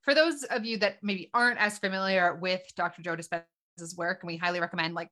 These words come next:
I mean, any of his books that speak to you, just start there. Um, his work is really about, as Zoe said, practicing a new way of being, and specifically practicing the emotions in the body and the thoughts in the brain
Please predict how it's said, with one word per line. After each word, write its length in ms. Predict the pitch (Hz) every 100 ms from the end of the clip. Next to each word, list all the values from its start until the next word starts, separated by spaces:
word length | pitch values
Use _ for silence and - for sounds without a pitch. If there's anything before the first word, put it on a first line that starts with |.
| -
I 80 |
mean, 160 | 247 262
any 220 | 220 214
of 60 | 190
his 100 | 175
books 320 | 175 156 -
that 160 | - 226
speak 200 | - 240
to 180 | - 302
you, 80 | 269
just 240 | 226 220 -
start 320 | 247 240 226
there. 320 | 175 170 269 - - - - -
Um, 400 | 233 226 226 226 _ - _ _
his 260 | 285 233
work 320 | 226 285 349 403
is 160 | 381
really 360 | 214 233 226 220
about, 500 | 190 - 208 208 190
as 180 | 185 170
Zoe 220 | 196 262
said, 400 | - 170 127 - _
practicing 480 | - 240 233 226 220
a 60 |
new 160 | 196 190
way 140 | 180
of 160 | 170 165
being, 500 | 185 165 151 190 262 - _ _ _ _ -
and 160 | 240 240
specifically 1040 | - - - 311 330 370 370 220 175 175 -
practicing 640 | - 254 - 339 359 349 339
the 160 | 208 233
emotions 720 | 214 196 185 196 220 247 254
in 140 | 262 247
the 80 | 233
body 400 | 180 175 180 -
and 100 | 175
the 100 | 170
thoughts 420 | 185 185 202 -
in 160 | 214
the 60 | 208
brain 420 | 185 165 165 208